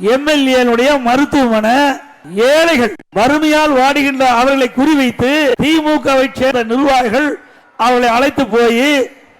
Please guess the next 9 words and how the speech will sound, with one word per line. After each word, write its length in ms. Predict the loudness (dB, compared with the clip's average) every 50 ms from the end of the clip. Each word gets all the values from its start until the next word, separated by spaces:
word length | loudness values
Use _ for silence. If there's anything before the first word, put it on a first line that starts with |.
| _ _ _ _ _ _ -2
ஒரு 120 | 0 0 0 2 2
ரேட்டை 260 | 0 0 0 -2 -2 0 0
பேசி 300 | 0 0 0 -2 0 0 0 0 -2 -4 -6
அந்த 240 | -4 -4 -4 -4 -2 -2
கொடுக்கறது 340 | -2 -2 0 0 0 0 0
இல்ல. 120 | 0 0 0 0 0 0 -2 -6 -12 -20 -20 _ -20 -20 _ _ -2 0
அவருடைய 320 | 2 2 2 2 2 0 0 -2 -4
கிட்னிய 480 | -4 -4 -6 -6 -4 -2 0 0 0 2 0 0 -2 -4 -10 -18 -10 _ -2
ஒரு 120 | 0 2